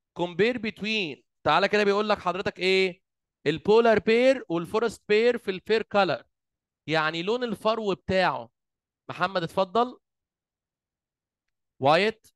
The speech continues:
تمام. والتاني براون اند بلاك.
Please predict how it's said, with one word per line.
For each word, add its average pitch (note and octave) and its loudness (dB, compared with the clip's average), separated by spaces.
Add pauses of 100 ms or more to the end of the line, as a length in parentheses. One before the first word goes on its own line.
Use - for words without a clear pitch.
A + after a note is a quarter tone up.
(2250)
تمام. D#3 -2
والتاني F#3 -4
براون G3+ -2
اند F3 -6
بلاك. E3 -2